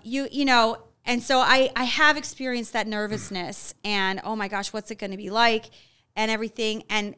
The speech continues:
sincerely, it's really not an issue. You show up, you do your job, um, and, and,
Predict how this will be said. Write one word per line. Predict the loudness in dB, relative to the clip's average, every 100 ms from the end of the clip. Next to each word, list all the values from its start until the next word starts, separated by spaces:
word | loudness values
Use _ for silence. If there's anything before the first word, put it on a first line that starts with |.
| -16
sincerely, | -20 -20 -20 -10 -6 -6 -6 -4 -4 -2 -2 -4 -6 -8 _ _ _ _
it's | -4 -4 -4
really | -6 -4 -4
not | -4 -6
an | -8
issue. | -10 -10 -8
You | -8 -6
show | -6 -2 0 2
up, | 2 0
you | -6 -10
do | -8
your | -8 -8
job, | 0 4 4 4 0 -6 -20 -20 -6
um, | -2 0 0 -4 -10 -14 _ _ _ _ -8
and, | -2 0 0 0 -4 -6
and, | -6 -6